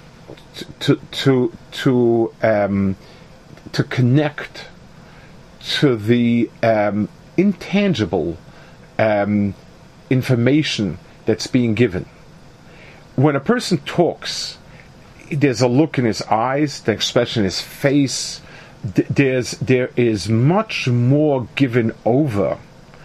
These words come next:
than just the words themselves. So obviously some of it you pick up in the expression, in the tone, and, and, and in, in the, in the, in the, um, in, in what you add to words when you speak. But the fullness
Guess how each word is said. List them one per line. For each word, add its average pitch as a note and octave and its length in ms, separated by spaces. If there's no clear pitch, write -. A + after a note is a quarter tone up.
than A#2+ 240
just - 540
the B2 80
words A2+ 300
themselves. A2+ 600
So - 200
obviously E3+ 560
some C#3+ 360
of B2 140
it B2 160
you A2 140
pick - 300
up A#2 200
in G#2+ 120
the F#2+ 100
expression, D3 760
in G2+ 100
the E2 100
tone, B2 400
and, F#2 260
and, F#2+ 280
and F#2+ 160
in, G2+ 140
in G#2 240
the, G2+ 240
in G2+ 120
the, G2+ 320
in G2 140
the, F#2 260
um, F2+ 300
in, G2+ 240
in F#2+ 540
what A#2 240
you A2 200
add G#2+ 260
to A2 100
words G2+ 240
when F#2+ 120
you D#2+ 80
speak. - 500
But C#3 160
the D3 80
fullness - 1120